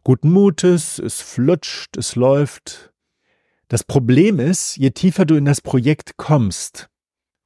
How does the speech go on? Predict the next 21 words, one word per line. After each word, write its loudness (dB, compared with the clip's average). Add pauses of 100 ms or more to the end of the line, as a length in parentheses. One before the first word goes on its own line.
umso 2 (920)
besser 0
kennst 0
du 2
dich 2
aus, -6 (640)
siehst 0
du, 2
was -4
wichtig -4
ist -6 (440)
und 2
beurteilst 0
manche 0
Dinge 0
schon -2
etwas -6
anders. 0
Du -4
siehst -4 (240)
genauer, 4